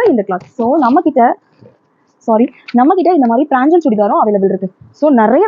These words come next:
variety of பிராஞ்சல் சுடிதார் நம்ம கிட்ட எல்லாமே அவைலபிள் இருக்கு. So, எக்ஸ்எல், டபுள் எக்ஸ்எல், த்ரீ எக்ஸ்எல், ஃபோர் எக்ஸ்எல், எல் எக்ஸ்எல் எல்லாமே நம்மகிட்ட அவைலபிள் இருக்கு. So, பிராஞ்சல் செட் சுடிதார் வேணும் அப்படின்னு நினைக்கிறவங்க, நம்பருக்கு WhatsApp பண்ணி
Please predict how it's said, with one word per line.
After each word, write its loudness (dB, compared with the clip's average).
variety 0
of -18
பிராஞ்சல் -2
சுடிதார் -2
நம்ம -2
கிட்ட 0
எல்லாமே 2
அவைலபிள் 0
இருக்கு. -4
So, 0
எக்ஸ்எல், -2
டபுள் 0
எக்ஸ்எல், -2
த்ரீ -2
எக்ஸ்எல், -4
ஃபோர் 0
எக்ஸ்எல், -2
எல் 0
எக்ஸ்எல் -4
எல்லாமே 2
நம்மகிட்ட 0
அவைலபிள் -2
இருக்கு. -2
So, -2
பிராஞ்சல் 0
செட் -4
சுடிதார் 0
வேணும் 0
அப்படின்னு 2
நினைக்கிறவங்க, 0
நம்பருக்கு -6
WhatsApp -4
பண்ணி 0